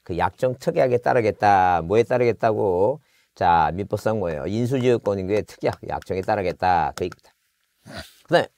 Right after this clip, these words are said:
다른 이제 버-, 다른 지상권이나 전세권하고 특색이 있다 하면 무슨 특색이 있느냐? 어, 당연히 뭐예요? 당연히 설정 등기를 어디다 하느냐 하는 게 설정 등기를, 어, 설정 등기. 자, 설정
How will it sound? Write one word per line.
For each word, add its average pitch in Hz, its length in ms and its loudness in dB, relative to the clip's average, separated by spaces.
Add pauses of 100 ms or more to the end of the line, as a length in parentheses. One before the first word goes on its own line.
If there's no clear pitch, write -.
(140)
다른 196 260 0
이제 170 140 4
버-, 127 160 4
다른 180 300 0
지상권이나 143 580 -2
전세권하고 117 720 -2
특색이 147 360 -4
있다 98 300 0
하면 101 320 -2
무슨 98 220 -6
특색이 107 300 -4
있느냐? 87 320 -4 (580)
어, - 80 -4
당연히 127 340 -2
뭐예요? 101 200 -2
당연히 95 640 -6 (400)
설정 165 460 -4
등기를 98 240 -2
어디다 82 240 -6
하느냐 104 280 -2
하는 87 160 -4
게 - 60 -10
설정 101 340 -6
등기를, 64 440 -14
어, 117 120 -6
설정 101 280 -6
등기. - 180 -16 (840)
자, 98 200 4
설정 156 280 -2